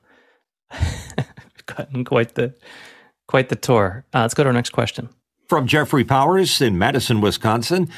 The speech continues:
Speaker 2: is there a reference for making graphics on a three sixty video like lower thirds to make them look as level as possible?
Speaker 1: Yeah, and I did. It's been a while since I've,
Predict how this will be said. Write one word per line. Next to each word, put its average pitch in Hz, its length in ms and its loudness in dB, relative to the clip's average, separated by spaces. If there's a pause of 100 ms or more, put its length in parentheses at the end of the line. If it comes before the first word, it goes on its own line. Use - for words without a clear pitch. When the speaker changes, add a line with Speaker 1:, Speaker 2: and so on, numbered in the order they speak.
(300)
Speaker 2:
is 247 220 2
there 202 200 6
a 165 60 4
reference 123 600 2
for - 160 0
making 113 380 0
graphics 123 640 2
on 117 140 2
a 117 80 0
three 151 500 0
sixty 135 560 0
video 78 420 0
like 98 280 0
lower 107 240 2
thirds 117 480 2
to 101 100 0
make 113 200 0
them 98 140 0
look 123 220 0
as 90 260 -2
level 92 600 2
as 92 140 -2
possible? 110 540 -4 (2750)
Speaker 1:
Yeah, 127 380 2
and 131 320 0
I 135 160 2 (180)
did. 214 300 0
It's - 140 -4
been 156 180 -2
a 160 80 2
while 113 320 2
since - 280 -6
I've, 104 460 0